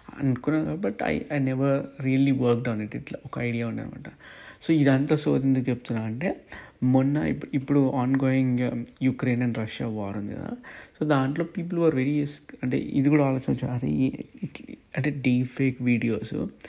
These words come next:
చేస్తుంటే ఎట్లా?" అంటే, already ఒక వీడియో లాంటిది వచ్చిందంట, but it was easily identify that, okay, ఆయన యుక్రెయిన్ ప్రెసిడెంట్ కాదని. But still it is sca-, scary, ఎందుకంటే, like, రిమోట్ ఏరియాస్‌లో where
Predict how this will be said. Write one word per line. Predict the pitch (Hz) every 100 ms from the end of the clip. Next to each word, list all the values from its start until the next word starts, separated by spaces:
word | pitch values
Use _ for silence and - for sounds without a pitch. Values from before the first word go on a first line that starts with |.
| - - - _ 131
చేస్తుంటే | 123 - 123 120
ఎట్లా?" | 120
అంటే, | 117 117
already | 135 120 123 139
ఒక | 135
వీడియో | 123 120 123 127 123
లాంటిది | 120 117 117
వచ్చిందంట, | 117 - 117 -
but | 180
it | 202 165
was | 147 135
easily | 127 123 127 131 131 123 123 127
identify | 117 120 120 - - -
that, | 120 - 123
okay, | - 123 - - -
ఆయన | 127 123 - 123
యుక్రెయిన్ | 123 120 131 123 120 113 - - - - - -
ప్రెసిడెంట్ | 127 123 127 110
కాదని. | - 95 95 - - 254 - - - _
But | 147
still | - 143 151 -
it |
is | 156
sca-, | 151 135 123 - -
scary, | 147 - 127 123
ఎందుకంటే, | 127 120 123 135 127 139 233 - - - - - _
like, | 147 143 - _ - _ _ _ _ _ _ 127
రిమోట్ | 131 123 135 143 139
ఏరియాస్‌లో | 127 135 135 - 127
where | 123 123 123